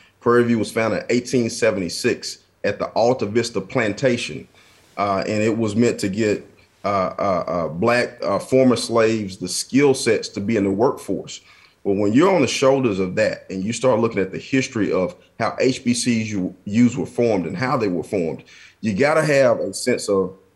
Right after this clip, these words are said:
nostalgia, uh, uh, respect for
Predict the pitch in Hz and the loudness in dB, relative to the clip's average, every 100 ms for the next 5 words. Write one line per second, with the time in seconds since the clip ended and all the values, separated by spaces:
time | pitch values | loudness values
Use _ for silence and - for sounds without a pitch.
0 | - 95 - 110 120 120 110 107 98 - | -6 -4 0 2 4 4 2 0 0 0
1 | 90 87 87 85 85 82 - 135 123 - | -2 -2 -2 -4 -4 -6 -2 0 0 -2
2 | - 110 98 87 | -6 0 2 0